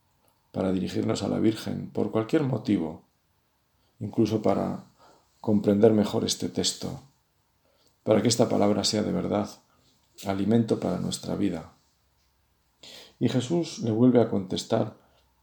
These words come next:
indirectamente. Le habla del pan de los hijos y de los perros. Y la mujer entiende bien el mensaje. Ella no es judía,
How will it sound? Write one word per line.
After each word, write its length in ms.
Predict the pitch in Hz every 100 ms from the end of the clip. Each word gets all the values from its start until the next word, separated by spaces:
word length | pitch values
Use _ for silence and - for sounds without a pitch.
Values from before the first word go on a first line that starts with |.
| _ _
indirectamente. 1040 | - 101 95 98 104 104 90 90 87 - 92
Le 120 | 107
habla 220 | 120 127
del 180 | 107 98
pan 260 | 110 117
de 80 | 110
los 220 | 104 104
hijos 600 | 143 147 - 170 151 - -
y 80 | 110
de 100 | 87
los 220 | 90 -
perros. 600 | - 101 92 90 - - _ _ _ _ _ _ _ _ - -
Y 100 | -
la 100 | 101
mujer 260 | 95 92 123
entiende 380 | 113 104 110 107
bien 160 | 110
el 120 | 107 104
mensaje. 600 | 95 92 139 - 107 - _ _ - -
Ella 200 | 117 110
no 80 | 107
es 80 | 104
judía, 500 | - 110 151 131 -